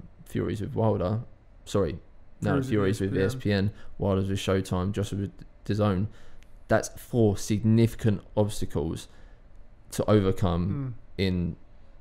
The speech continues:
Speaker 1: any sort of fight getting made, any sort of agreement. When Fury didn't have a, a U S television deal, which was the case, to our knowledge, twenty-four hours ago, there was nothing to stop this fight going on Showtime. Now he's got an, supposedly got an exclusive deal with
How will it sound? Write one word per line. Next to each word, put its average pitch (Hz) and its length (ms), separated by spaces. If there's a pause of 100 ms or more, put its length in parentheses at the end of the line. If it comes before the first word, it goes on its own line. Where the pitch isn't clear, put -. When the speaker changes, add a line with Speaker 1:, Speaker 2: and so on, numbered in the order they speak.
(400)
Speaker 1:
any 110 220
sort 95 220
of - 40
fight 85 260
getting 85 200
made, 85 240
any 107 160
sort - 180
of 87 80
agreement. 87 380 (240)
When 107 140
Fury 120 280
didn't 110 220
have 107 240
a, - 240
a - 20
U 104 180
S 101 100
television 98 500
deal, 82 260 (160)
which 90 220
was 87 160
the - 80
case, - 480 (120)
to 95 140
our 95 140
knowledge, 85 420 (140)
twenty-four 92 400
hours 90 240
ago, 85 320 (540)
there 101 100
was 101 100
nothing 90 240
to - 80
stop 92 160
this 101 120
fight - 220
going 87 200
on 87 80
Showtime. 101 500 (400)
Now 101 300
he's 104 240
got 82 160
an, 85 180
supposedly 107 480
got 73 120
an 78 100
exclusive 107 760
deal 90 180
with 87 600